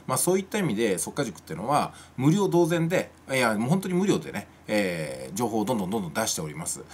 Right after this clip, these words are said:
えー、公開限定動画っていうのもありますけども、基本的には、あ、公開限定せずに、一般公開で毎日毎日大量のコンテンツを出してるわけなんですよね。じゃあですね、なんで私の速稼塾が売れていくのかっていうことなんですよ。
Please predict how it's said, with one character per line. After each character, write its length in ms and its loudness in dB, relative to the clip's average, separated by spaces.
え 80 -2
ー、 40 -4
公 180 6
開 160 2
限 200 2
定 140 2
動 140 2
画 80 0
っ 20 -4
て 60 -14
い 20 -16
う 40 -8
の 80 -4
も 60 -4
あ 40 -6
り 80 -4
ま 100 2
す 80 0
け 100 -8
ど 80 -8
も、 260 0
基 80 -12
本 160 -2
的 160 -6
に 120 -2
は、 220 -2
あ、 240 -6
公 160 -2
開 160 0
限 260 2
定 240 2
せ 160 2
ず 140 -2
に、 180 -6
一 140 -10
般 160 0
公 160 -2
開 200 -4
で 280 -2
毎 160 2
日 160 -2
毎 140 0
日 120 -4
大 220 -2
量 100 -2
の 80 -4
コ 140 0
ン 60 0
テ 80 -2
ン 40 -4
ツ 80 -10
を 60 -8
出 100 -4
し 60 0
て 80 -4
る 60 -8
わ 40 -16
け 60 -14
な 80 -16
ん 20 -20
で 60 -18
す 20 -14
よ 100 -10
ね。 200 -4
じ 100 2
ゃ 40 8
あ 60 4
で 40 -2
す 160 -4
ね、 180 -10
な 140 6
ん 60 4
で 200 -2
私 220 -2
の 100 -2
速 160 -8
稼 180 -6
塾 80 -16
が 100 -14
売 60 -2
れ 60 0
て 100 -2
い 40 -2
く 80 -10
の 80 -14
か 160 -20
っ 40 -20
て 60 -10
い 40 -6
う 20 -6
こ 60 -6
と 80 -6
な 60 -8
ん 20 -10
で 60 -16
す 80 -12
よ。 60 -14